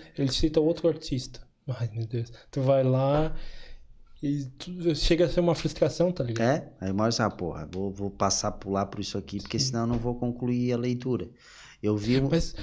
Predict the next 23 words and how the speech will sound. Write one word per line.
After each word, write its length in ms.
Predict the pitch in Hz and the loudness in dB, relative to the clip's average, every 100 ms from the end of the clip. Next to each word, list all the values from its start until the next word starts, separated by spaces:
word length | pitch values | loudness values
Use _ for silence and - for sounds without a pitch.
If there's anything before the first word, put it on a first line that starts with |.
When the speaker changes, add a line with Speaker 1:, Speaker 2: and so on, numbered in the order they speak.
| - | -4
Speaker 1:
tu 80 | 165 | 0
não 120 | 165 | 0
sente 240 | - 180 | 2 0
que 100 | - | 0
tu 140 | 135 - | -2 -2
tá 100 | 139 | -2
perdendo 320 | - 120 123 | 0 0 0
alguma 220 | 120 117 | 0 0
coisa? 320 | 113 131 120 113 | -2 0 0 0
Se 120 | - | 0
tu 40 | |
Speaker 2:
Sim, 180 | 127 135 123 - - - | 2 4 4 2 -2 -2
mas 180 | 113 - | 0 4
eu 80 | 180 | 4
não 120 | - | 4
posso 260 | - 143 147 | 4 4 4
tá 160 | 131 143 | 4 4
deixando 440 | 147 - 165 180 | 6 6 4 6
Speaker 1:
<laughs> 40 | |
Speaker 2:
passar 320 | 180 160 185 - | 6 6 6 6
algo 220 | 190 139 | 6 6
muito 260 | 139 233 254 | 4 4 2
interessante. 840 | - 180 190 196 - 147 - - | 4 4 4 2 0 0 -2 -6